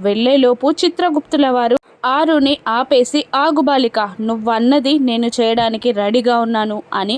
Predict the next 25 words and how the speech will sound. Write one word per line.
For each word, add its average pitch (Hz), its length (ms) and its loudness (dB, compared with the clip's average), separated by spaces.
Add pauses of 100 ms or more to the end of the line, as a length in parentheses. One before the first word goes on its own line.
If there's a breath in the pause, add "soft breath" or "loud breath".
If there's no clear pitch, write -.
అనేస్తాడు. 247 500 0 (120)
"ఏంటి?" 226 460 -2 (400 loud breath)
అని 277 280 4 (420)
ఆరు 302 440 2
విసుక్కుంటూ 311 720 2
ఉండగా, 254 360 2 (160)
"అదే 233 260 0 (160)
నీలాగా 294 760 2
ఉన్న 269 240 2
అమ్మాయి 247 440 0
శరీరంలోకి 240 880 0
నిన్ను 226 280 -4
పంపించమని 247 920 0
అడిగావు 247 360 0
కదా, 226 260 -2 (460 loud breath)
నేనిప్పుడు 262 580 2 (120)
అదే 233 380 2
చేస్తాను" 220 480 -2 (220)
అని 233 360 0 (100)
అంటూ 311 240 2
ఉండగా 262 300 2
షాక్ 247 360 -4
అవుతుంది 240 480 0
ఆరు. 226 280 0
"నిజంగానా?" 247 760 2